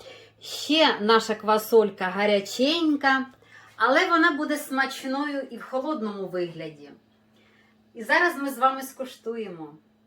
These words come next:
Смачно. Смакота.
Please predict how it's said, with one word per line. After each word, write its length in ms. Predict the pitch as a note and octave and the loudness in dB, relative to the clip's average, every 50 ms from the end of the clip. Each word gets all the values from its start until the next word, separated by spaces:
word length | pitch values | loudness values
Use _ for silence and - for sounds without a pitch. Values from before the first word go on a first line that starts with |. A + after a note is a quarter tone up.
| _ _ _ _ _ _ _ _ _ _ _ _ _ _ _ _ _ _ _ _ _ _ _ _ _ _ _ _ _ _ _ _ _ _ _ _ _ _ _ _ _ _ _ _ _ _ _ _ _ _ _ _ _ _ _ _ _ _ _ _ _ _ _ _ _ _ _ _ _ _ _ _ _ _ _ _ _ _ _ _ _ _ _ _ _ _ _ _ _ _ _ _ _ _ | _ _ _ _ _ _ _ _ _ _ _ _ _ _ _ _ _ _ _ _ _ _ _ _ _ _ _ _ _ _ _ _ _ _ _ _ _ _ _ _ _ _ _ _ _ _ _ _ _ _ _ _ _ _ _ _ _ _ _ _ _ _ _ _ _ _ _ _ _ _ _ _ _ _ _ _ _ _ _ _ _ _ _ _ _ _ _ _ _ _ _ _ _ _
Смачно. 760 | _ - - G3+ G#3 A3+ B3 B3 - - - F#3 E3+ E3 E3 - _ _ _ _ _ _ _ _ _ _ _ _ _ _ _ _ _ _ _ _ _ _ _ _ _ _ _ _ _ _ _ _ _ _ _ _ _ _ _ _ _ _ _ _ _ _ _ _ _ _ _ - | _ -18 -12 -2 0 0 0 0 -2 -8 -12 -10 -10 -12 -12 -16 _ _ _ _ _ _ _ _ _ _ _ _ _ _ _ _ _ _ _ _ _ _ _ _ _ _ _ _ _ _ _ _ _ _ _ _ _ _ _ _ _ _ _ _ _ _ _ _ _ _ _ -20
Смакота. 680 | - - A3 B3+ C4 C4 C#4+ C#4 C#4 C4+ A3 F3+ E3+ | -14 -2 4 4 4 4 2 -2 0 0 0 0 0